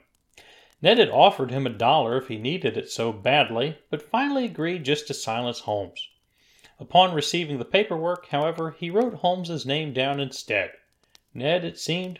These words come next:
maintained quite the sense of humor in the face of the man who had taken so much from him.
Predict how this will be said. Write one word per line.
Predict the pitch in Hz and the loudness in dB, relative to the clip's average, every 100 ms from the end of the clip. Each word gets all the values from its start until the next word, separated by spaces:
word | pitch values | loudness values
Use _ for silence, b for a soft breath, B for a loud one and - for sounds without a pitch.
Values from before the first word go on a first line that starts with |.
| - | -10
maintained | 143 190 175 220 185 | -8 -6 -4 -4 -2
quite | - 247 285 | 0 -2 -2
the | - | -6
sense | - 226 165 | -4 -4 -4
of | |
humor | - 233 120 139 | -2 -2 0 -2
in | 180 120 | -6 -10
the | |
face | - 151 160 143 | -2 0 0 -4
of | 131 | -8
the | |
man | 117 139 147 | -4 -4 -4
who | 123 | -4
had | 120 | -6
taken | - 151 151 135 | -4 -4 -4 -6
so | - 160 | -4 -2
much | 151 147 | -2 -4
from | - 107 | -8 -8
him. | 90 | -8